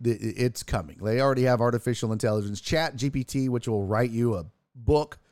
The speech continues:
It'll write you an essay. People are actually selling books on Amazon that they used Chat G P T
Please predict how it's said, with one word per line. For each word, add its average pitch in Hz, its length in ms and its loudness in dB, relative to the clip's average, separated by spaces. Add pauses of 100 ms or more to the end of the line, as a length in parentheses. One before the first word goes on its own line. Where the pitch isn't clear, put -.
(100)
It'll 127 120 -2
write 123 200 -2
you 104 120 -4
an 95 100 -10
essay. 151 500 2 (200)
People 277 240 0
are 214 120 0
actually 175 360 -2
selling 170 340 0
books 151 260 2
on 135 120 -2
Amazon 147 640 0 (300)
that 143 200 4
they 143 140 4
used 139 640 0
Chat 156 460 -2
G 139 200 -2
P 135 220 -6
T 120 380 -4